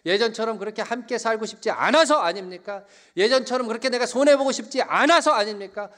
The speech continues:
그러지 않아도 됩니다. 그러나 용서하셔야 됩니다. 화해해야 됩니다. 주님의 사랑으로 사랑해야 합니다. 아멘. 헷갈리시지 않으시죠? 그쵸? 저는 헷갈린다는 말이 제일 재밌는 것 같아요.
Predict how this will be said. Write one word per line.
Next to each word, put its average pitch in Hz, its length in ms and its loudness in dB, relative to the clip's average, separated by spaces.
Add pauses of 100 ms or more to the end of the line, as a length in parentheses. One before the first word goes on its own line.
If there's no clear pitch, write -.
(140)
그러지 240 360 -8
않아도 320 460 4
됩니다. 185 540 -6 (220)
그러나 165 320 -6
용서하셔야 139 680 -12
됩니다. 110 420 -20 (560)
화해해야 151 560 -14
됩니다. - 400 -20 (840)
주님의 131 320 -20
사랑으로 110 540 -20 (420)
사랑해야 98 500 -20
합니다. 92 400 -20 (760)
아멘. 104 400 -20 (1500)
헷갈리시지 139 600 -14
않으시죠? 107 540 -20 (360)
그쵸? - 320 -20 (760)
저는 123 180 -20
헷갈린다는 170 640 -10
말이 135 200 -12
제일 135 200 -10
재밌는 131 400 -14
것 117 80 -20
같아요. 101 380 -20